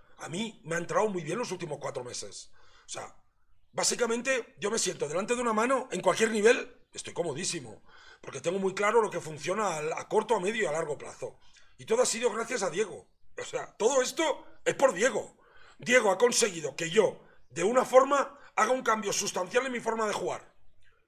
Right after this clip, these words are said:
Y se vuelva muchísimo más rentable y evidentemente pueda subir ni-, varios niveles. Bueno, pues vamos a hacer lo mismo con vosotros. ¿Y qué va a cambiar? La gran pregunta,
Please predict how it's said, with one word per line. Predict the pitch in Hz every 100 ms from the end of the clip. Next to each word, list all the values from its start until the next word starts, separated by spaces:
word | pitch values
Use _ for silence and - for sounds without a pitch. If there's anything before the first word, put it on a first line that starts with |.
| _ - _ - _ -
Y | 143
se | -
vuelva | 120 - 208
muchísimo | 214 - - 214 196
más | 185
rentable | 185 170 190 247 233 -
y | 147
evidentemente | 131 147 165 175 226
pueda | 202 196
subir | - 196 190
ni-, | 180
varios | 196 214 190
niveles. | 165 131 - - - - - -
Bueno, | 156 -
pues | 196 -
vamos | 151 170
a |
hacer | 160 170
lo | -
mismo | 170 196
con | 190 156
vosotros. | - - - 147 - -
¿Y | 208
qué | - 311
va | 302 277
a | 262
cambiar? | 226 196 160 - - -
La | 233 240
gran | 285 311
pregunta, | 302 262 208 185 165 135